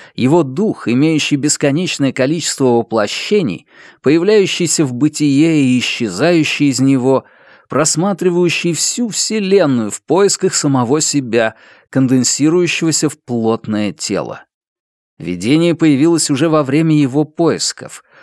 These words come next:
Оно воплотилось в образе пары глаз, парящих в космосе за серебряной завесой звездных скоплений. Глаза были наделены красотой и длинными ресницами Фан Линь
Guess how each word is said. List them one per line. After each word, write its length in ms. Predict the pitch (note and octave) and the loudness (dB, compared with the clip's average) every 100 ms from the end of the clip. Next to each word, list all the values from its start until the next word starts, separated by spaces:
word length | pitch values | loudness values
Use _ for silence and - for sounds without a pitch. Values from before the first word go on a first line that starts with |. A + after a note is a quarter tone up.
| - - | -20 -8
Оно 320 | - G2 D#3 | -6 -2 0
воплотилось 760 | G3+ D#3 F3+ E3 E3 F3 D#3 | 0 2 0 0 2 2 2
в 80 | B2+ | 0
образе 480 | C#3+ E3+ D#3+ C#3+ D#3 | 0 2 0 0 -2
пары 420 | - C#3+ D3 D#3 | -2 -2 0 -2
глаз, 480 | C#3 B2 B2 A#2+ - | -2 0 0 0 -4
парящих 560 | - A2 B2+ D3 - - | -4 -2 -2 -2 -4 -8
в 80 | - | -6
космосе 540 | C#3+ D#3 D3 C#3 C3 | -2 0 0 -2 -2
за 240 | G#2+ B2+ E3+ | -2 -2 -2
серебряной 720 | - D#3+ C3 C3 C3+ C3+ C3 | 0 2 2 2 2 2 0
завесой 640 | A2+ A2 G2+ C3 - B2 | 0 -2 0 -2 -2 -2
звездных 600 | G2+ D#2+ G#2 B2+ G#2+ A2 | -4 -6 -2 -2 -4 -6
скоплений. 800 | - - A2 - G#2 E2+ G1+ - _ _ _ _ _ _ _ | -8 -6 -8 -6 -8 -8 -10 -20 _ _ _ _ _ _ _
Глаза 720 | - D#2 F2 - F2 F3 C#3 - - - - | -12 -8 -8 -6 -2 0 -2 -10 -20 -20 -12
были 300 | F#2+ F3 F3+ | -2 2 2
наделены 640 | F3 E3 D#3 D3+ D3 F3 | 2 2 4 4 4 2
красотой 840 | - D3 - C#3+ C3 - F#3 C#3+ G2 | 0 -2 0 -2 -4 -4 -2 0 -2
и 100 | G2+ | -6
длинными 600 | G#2+ D3+ G#3 F#3+ F3 E3 | -6 -4 -2 0 2 2
ресницами 840 | D3+ - B2+ D3+ F3 - D3 D3 | 2 0 -2 -2 -2 0 2 2
Фан 420 | - C3+ C3 A#2 | 0 -2 0 0
Линь 420 | G#2 A#2+ E3+ D#3 | -2 0 0 -2